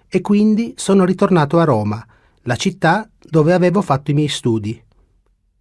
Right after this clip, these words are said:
Io sono di Napoli, per essere più precisi di Torre Annunziata. La mia famiglia era per metà pugliese e per metà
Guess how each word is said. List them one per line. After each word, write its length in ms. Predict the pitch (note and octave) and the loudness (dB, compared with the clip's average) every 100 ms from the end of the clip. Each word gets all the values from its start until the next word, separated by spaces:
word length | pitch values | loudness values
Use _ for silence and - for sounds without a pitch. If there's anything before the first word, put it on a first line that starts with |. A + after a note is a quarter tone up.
| _ _ | _ _
Io 180 | - A3+ | 0 0
sono 220 | G#3+ D#3+ | 2 2
di 120 | D3 | 4
Napoli, 540 | F3 D#3 G#2+ A2+ A2 A#2+ _ _ _ _ | 4 4 0 -4 -8 -12 _ _ _ _
per 140 | D3 | -2
essere 260 | D#3 D#3 E3 | 0 2 0
più 140 | D#3+ | 2
precisi 640 | E3 E3+ E3 F#3 F3 A3 D3+ | 0 -2 2 2 2 -2 -4
di 180 | D#3+ | -6
Torre 280 | - E3 D#3+ | 0 0 2
Annunziata. 760 | D#3+ E3 E3 - A2+ G2+ - G#2+ _ _ _ _ _ _ | 2 4 2 0 -4 -4 -10 -14 _ _ _ _ _ _
La 140 | - | -2
mia 120 | B2+ D#3+ | 0 2
famiglia 640 | F#3 F3+ E3 E3+ G#3 G3+ | 4 4 4 4 2 0
era 220 | - D3+ C#3 | -4 -4 -2
per 140 | C3+ | -2
metà 280 | B2+ C#3 F#3+ | -4 -2 -4
pugliese 720 | - D3 F3 G3 F#3 G#3 - | -2 0 0 0 0 -4 -6
e 100 | - | -20
per 140 | - E3 | -6 0
metà 340 | F3+ D#3 B2 | 0 0 -4